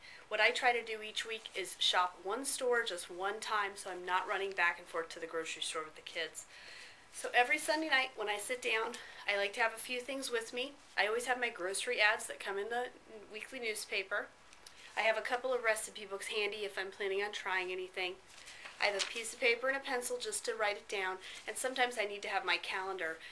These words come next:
If you have a lot of afternoon or evening activities so that you get home late into the dinner time, you might want to have your calendar handy, and that'll help you in planning your meals.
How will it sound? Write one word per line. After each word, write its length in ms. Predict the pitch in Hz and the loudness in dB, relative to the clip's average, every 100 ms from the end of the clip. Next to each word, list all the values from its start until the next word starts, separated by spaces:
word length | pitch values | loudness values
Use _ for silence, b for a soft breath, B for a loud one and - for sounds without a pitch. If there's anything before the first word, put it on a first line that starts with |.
| B | B
If 140 | - 254 | -8 -2
you 80 | |
have 100 | 269 | 0
a 20 | 247 | 4
lot 220 | 220 214 | 4 4
of 60 | - | 4
afternoon 560 | 190 202 233 214 208 | 4 4 -2 -4 -2
or 80 | 196 | -2
evening 480 | - 208 202 214 202 | -2 -6 -4 -2 2
activities 720 | 196 - 208 196 196 208 - - | 0 0 -6 -6 -10 -8 -10 -6
so 180 | - | -4
that 240 | 190 180 - | -4 -4 -4
you 60 | |
get 180 | 185 190 | 0 -2
home 340 | 202 202 185 180 | -2 -4 -2 0
late 200 | 185 180 | 0 0
into 220 | 190 185 | -8 -8
the 120 | 190 | -10
dinner 260 | 180 180 190 | -8 -6 -6
time, 300 | 185 185 170 - B - | -4 -4 -4 -10 B -6
you 100 | 196 | 2
might 140 | 208 | 2
want 140 | 226 | 2
to 40 | 226 | 0
have 100 | 214 | 0
your 100 | 196 | -2
calendar 480 | - 226 214 202 180 | 0 2 2 -2 -4
handy, 420 | 185 165 165 151 | -4 -6 -6 -10
and 100 | 170 | -6
that'll 200 | 180 185 | -6 -6
help 280 | 185 185 185 | -2 -4 -2
you 140 | 180 | -6
in 80 | 170 | -8
planning 400 | 165 190 175 165 | -8 -6 -6 -8
your 100 | 160 | -10
meals. 460 | 165 165 156 - | -10 -10 -10 -12